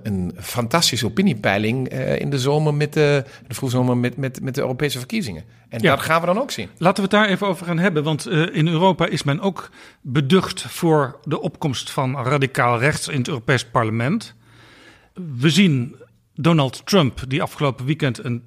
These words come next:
Speaker 2: toespraak heeft gehouden waarin hij eigenlijk zei, eh, ja, die Europese landen die niet voldoende aan,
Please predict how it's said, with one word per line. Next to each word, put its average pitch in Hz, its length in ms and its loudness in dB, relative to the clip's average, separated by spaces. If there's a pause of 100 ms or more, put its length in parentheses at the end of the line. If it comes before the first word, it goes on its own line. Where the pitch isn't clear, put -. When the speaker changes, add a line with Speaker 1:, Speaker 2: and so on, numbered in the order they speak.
(140)
Speaker 2:
toespraak 151 420 0
heeft 123 220 -2
gehouden 117 480 -2 (540)
waarin 139 220 2
hij 147 80 4
eigenlijk 143 360 0
zei, 110 380 0 (380)
eh, 117 320 -4
ja, 123 240 0 (100)
die 151 580 -2 (380)
Europese 139 440 0
landen 143 340 4
die 135 160 2
niet 139 220 2
voldoende 143 480 2
aan, 151 380 -2